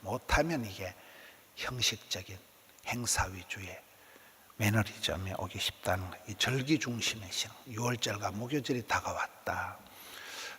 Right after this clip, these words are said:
대제사장들과 서기관들이 예수를 흉계로 잡아 죽일 방도를 구하며,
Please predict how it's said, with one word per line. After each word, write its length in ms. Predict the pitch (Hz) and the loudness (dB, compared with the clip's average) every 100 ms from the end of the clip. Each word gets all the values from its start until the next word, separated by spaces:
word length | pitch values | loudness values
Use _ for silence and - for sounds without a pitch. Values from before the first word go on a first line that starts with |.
| - | 4
대제사장들과 1160 | 139 135 143 - 143 131 135 123 120 117 120 | 6 8 8 8 8 8 6 6 4 6 6
서기관들이 760 | 120 - 139 123 104 104 120 143 - - | 6 4 4 2 0 0 -2 -2 -4 -6
예수를 440 | 120 123 - 147 117 | 0 2 4 2 2
흉계로 760 | - 180 220 208 180 156 139 - - - - | 2 4 6 8 8 8 4 4 -6 -8 2
잡아 360 | - 127 131 117 | 4 6 4 2
죽일 420 | - 175 226 233 | 2 4 6 6
방도를 580 | - 139 139 139 170 233 - - - - | 4 2 2 4 6 4 2 -14 -16 -6
구하며, 800 | - - - - - - - - | 2 6 4 2 -6 -6 -6 -10